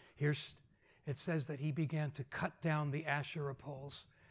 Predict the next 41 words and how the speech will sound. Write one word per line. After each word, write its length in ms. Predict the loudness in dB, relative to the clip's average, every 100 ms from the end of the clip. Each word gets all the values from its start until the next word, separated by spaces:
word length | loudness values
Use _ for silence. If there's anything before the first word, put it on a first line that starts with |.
| -12 -4
Uh, 80 | 2
they're 100 | 4
too 260 | 4 6 6
vile 340 | 8 8 8
to 100 | 6
even 220 | 2 2
talk 320 | -2 0 0 0
about, 240 | 0 0
though 120 | 2
I 60 | 2
mentioned 360 | 2 2 2
them 40 | 0
in 80 | 0
the 80 |
first 300 | 0 0 2
service. 340 | 0 2 0 -2 -16 -20 -14 2
Asherah 420 | 6 6 4 2
pole 260 | 4 2 4
was 140 | 2
just, 280 | 2 -2 2
they 100 | 6
were 180 | 8 8
addicted 420 | 8 4 4 0
to 80 | 0
sexuality. 840 | -2 -4 -4 -6 -4 -2 -2 -2 -4 -10 -16 -4
And 100 | -2
so 200 | 4 6
it 60 | 8
was 160 | 8
like 140 | 8 6
a 40 |
pillar 380 | 4 4 6 6
or 60 |
a 60 | 4
pole 360 | 4 4 6 6
and 140 | 2 -2 4
had 160 | 8
all 120 | 8
these 200 | 8 6
symbols 500 | 4 4 8 8 8
of 180 | 6 4